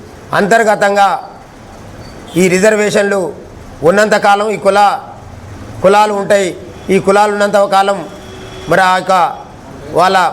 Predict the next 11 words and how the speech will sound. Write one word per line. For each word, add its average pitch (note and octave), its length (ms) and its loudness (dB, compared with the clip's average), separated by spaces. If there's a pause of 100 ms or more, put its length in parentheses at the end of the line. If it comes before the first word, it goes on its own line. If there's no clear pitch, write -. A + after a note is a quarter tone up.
(100)
మతతత్వవాదం G3 720 2
నిలబడదనేటటువంటి F#3 960 0 (1800)
దురుద్దేశంతోనే G3+ 800 2 (2250)
ఈ - 20 4 (380)
రాష్ట్రంలో G3 460 2
వాళ్ళ F3+ 160 0
యొక్క E3+ 220 -2
పరిపాలన F3 420 2 (1600)
కొనసాగుతూ F3 460 2 (100)
ఉంటది. D3+ 220 -2 (2250)
ఏదైతే A3 280 2